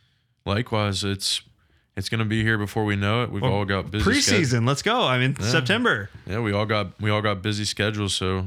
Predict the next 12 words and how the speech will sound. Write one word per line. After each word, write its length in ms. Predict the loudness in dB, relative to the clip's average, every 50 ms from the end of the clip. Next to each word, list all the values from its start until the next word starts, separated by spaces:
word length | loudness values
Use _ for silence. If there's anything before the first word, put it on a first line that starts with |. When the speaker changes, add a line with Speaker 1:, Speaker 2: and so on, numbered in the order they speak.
| -6 -8
Speaker 1:
next 320 | -6 -4 -4 -4 -4 -4 -4
thing 120 | -2 -2
you 60 | 0 0
know, 380 | 0 2 2 2 0 -2 -4 -8 -10 -8
we'll 140 | -8 -4
be 180 | -2 0 0 2
at 140 | 0 0 0
games 280 | -2 -2 -2 -2 -2
again, 200 | -4 -4 -4 -6
and 100 | -6 -6
that's 160 | -6 -8 -8 -10
exciting. 500 | -10 -8 -8 -8 -8 -8 -8 -10 -12